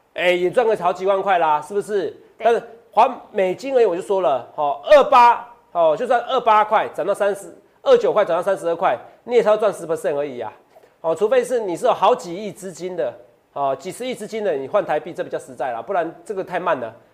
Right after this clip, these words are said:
Speaker 1: 你还不如买台湾五十比较实在哈。在崩盘的时候买台湾五十，就如同今年八月二三点的时候，我那句经典名言告诉你：“你还有钱，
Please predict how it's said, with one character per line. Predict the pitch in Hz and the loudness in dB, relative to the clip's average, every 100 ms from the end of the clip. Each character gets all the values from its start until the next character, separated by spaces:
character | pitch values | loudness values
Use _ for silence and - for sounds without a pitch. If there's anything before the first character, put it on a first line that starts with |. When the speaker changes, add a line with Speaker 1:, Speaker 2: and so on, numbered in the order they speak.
| _ | _
Speaker 1:
你 | 147 | -4
还 | 160 | 0
不 | 208 | 0
如 | |
买 | 175 | -2
台 | 147 | -4
湾 | 147 | -4
五 | 165 | -6
十 | 127 131 | -10 -8
比 | |
较 | 147 | -8
实 | 151 - | -8 -4
在 | 156 127 | -2 -2
哈。 | 127 | -2
在 | 180 151 | -2 -2
崩 | - 208 180 | 0 0 0
盘 | 143 | -2
的 | 139 | -4
时 | - | -4
候 | 147 | -4
买 | 123 | -4
台 | 135 | -6
湾 | 135 | -8
五 | 123 | -8
十， | 120 - _ _ - | -12 -20 _ _ -2
就 | 214 | 0
如 | 185 | 0
同 | 180 175 | 0 -2
今 | 196 | -4
年 | 175 | -2
八 | 196 185 | 2 4
月 | 180 | 4
二 | |
三 | 175 175 | 2 -2
点 | 156 | -2
的 | 135 | -8
时 | 131 151 | -4 -2
候， | 131 | -2
我 | 127 143 | -2 -2
那 | 208 | -2
句 | 202 190 | -2 -8
经 | 226 202 | -8 -4
典 | 151 | -2
名 | 147 165 | -2 -6
言 | 131 | -6
告 | 127 180 | -4 -4
诉 | 165 | -4
你 | 127 - - | -10 -16 -8
：“你 | 247 | -2
还 | 214 320 | 6 10
有 | 320 | 10
钱， | - 208 202 | 8 6 6